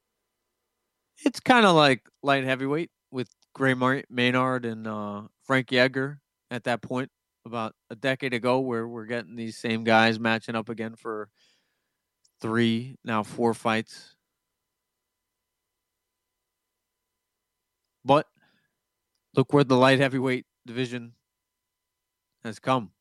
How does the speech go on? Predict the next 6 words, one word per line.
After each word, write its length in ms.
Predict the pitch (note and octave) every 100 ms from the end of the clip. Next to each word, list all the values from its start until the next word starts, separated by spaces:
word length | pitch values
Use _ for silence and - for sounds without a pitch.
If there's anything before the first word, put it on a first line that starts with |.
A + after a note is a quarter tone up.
| _ _ _ _ _ _ _ _ _ _ _ _ A2+
We 60 |
got 160 | C3+ B2+
fighters 460 | - C3+ C3 B2
like 460 | A#2+ A#2 G#2+ - _ _ _ _ _ _ _ _ _ _ _ _ _
Dustin 380 | C3+ C3+ - A#2+
Poirier, 540 | A#2+ B2 B2 B2 B2